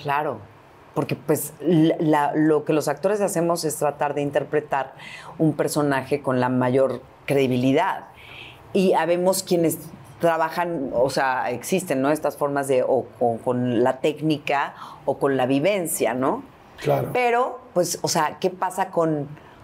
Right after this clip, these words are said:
Speaker 1: con la persona,
Speaker 2: Sí,
Speaker 1: ¿no?
Speaker 2: exacto, con, con
Speaker 1: Psicológicamente, con todo este trip de, de que de pronto, pues, es un juego, estás actuando.
Speaker 2: Sí, pero ya lo trae-, ya, ya, ya lo traes ahí todo
Speaker 1: Sí.
Speaker 2: en rol, ¿no?
Speaker 1: Sí.
Speaker 2: Oye, ¿y, y te ha afectado?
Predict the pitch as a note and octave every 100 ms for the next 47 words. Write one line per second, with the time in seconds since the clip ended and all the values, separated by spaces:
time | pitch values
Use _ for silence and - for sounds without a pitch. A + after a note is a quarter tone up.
0 | - - D#3+ D3 D3+ C3 G3 E3+ D3+ D#3+
1 | D3+ D3 - D3 C#3 D3 C#3 D#3+ - G3+
2 | G#3 E3+ E3 E3 F#3+ F#3+ D3+ D3+ E3 E3
3 | D3+ D3+ D3 D3+ C3+ - - - - -
4 | C3 C#3+ C3 C#3+ C#3+ D#3 C#3+ A#2+ - -
5 | - - A#3 A#3+ A3+ A3+ A3+ G#3+ G#3 G3
6 | G3+ G3+ G#3+ G#3+ G#3+ G#3+ - G#3 G#3 G3+
7 | F#3 F#3 E3 - - E3 B2+ B2+ B2 D3
8 | C#3+ C#3+ D3 D#3 D3+ D#3+ D3 D3+ D3+ D3+
9 | D3+ C#3+ D3 C#3+ D3 D3 C3 - - -
10 | - E3 E3 D3 B2 B2 - - - C#3
11 | C3+ D#3 E3+ C#3+ C3+ D#3+ - - - D3+
12 | C#3 - - - - D#3 E3 F3 D#3+ D#3+
13 | E3 D3+ C3+ F3 E3 E3 E3 D#3